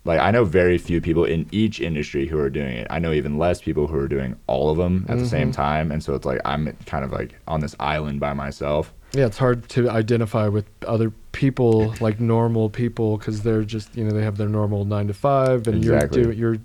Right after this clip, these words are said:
Speaker 2: like, pursuing a dream, and so it's hard to connect, I feel,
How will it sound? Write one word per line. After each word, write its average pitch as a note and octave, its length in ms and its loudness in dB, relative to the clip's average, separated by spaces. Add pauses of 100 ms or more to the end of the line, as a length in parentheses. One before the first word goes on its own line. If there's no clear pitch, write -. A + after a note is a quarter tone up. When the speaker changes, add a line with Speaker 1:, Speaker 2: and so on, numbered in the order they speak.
(120)
Speaker 2:
like, G#2 240 -2 (120)
pursuing A2 480 0
a G#2 60 0
dream, A2+ 500 0
and G2+ 220 -2 (520)
so A2 260 0
it's G#2 140 -2
hard A2 240 0
to G#2 320 -2
connect, G#2+ 760 -4 (340)
I A2 120 -2
feel, G2+ 420 0